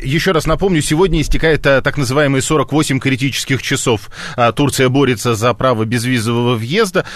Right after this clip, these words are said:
До сегодняшнего дня, до конца сегодняшнего дня Турция должна, а, ответить правильно на все вопросы, которые поставлены перед ней Евросоюзом, принять необходимые изменения в законодательстве, насколько я пон-, ну, там очень много,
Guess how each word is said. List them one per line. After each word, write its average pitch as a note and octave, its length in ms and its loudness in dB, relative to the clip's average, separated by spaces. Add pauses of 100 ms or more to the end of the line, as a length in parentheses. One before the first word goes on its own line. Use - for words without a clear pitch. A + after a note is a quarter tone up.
До F3 220 4
сегодняшнего C3+ 720 0
дня, G3 340 2
до A#2 160 -4
конца D3+ 380 0
сегодняшнего B2 680 0
дня F#3+ 220 -2 (200)
Турция F3+ 300 0
должна, C3 400 2 (240)
а, A#2 280 4
ответить C#3 580 -2
правильно C#3+ 500 2
на A#2+ 140 0
все C#3 180 0
вопросы, C#3+ 400 0
которые A2 400 0 (460)
поставлены A#2+ 540 2
перед A#2+ 260 0
ней A#2 160 2
Евросоюзом, C3+ 720 0
принять B2 320 0
необходимые A2 680 0 (220)
изменения B2+ 640 2 (140)
в A2+ 60 -4
законодательстве, D3+ 720 0
насколько C3+ 400 0
я B2+ 100 4
пон-, C3 160 -2
ну, F3+ 140 2
там F#3+ 160 2
очень C3+ 260 0
много, B2+ 400 0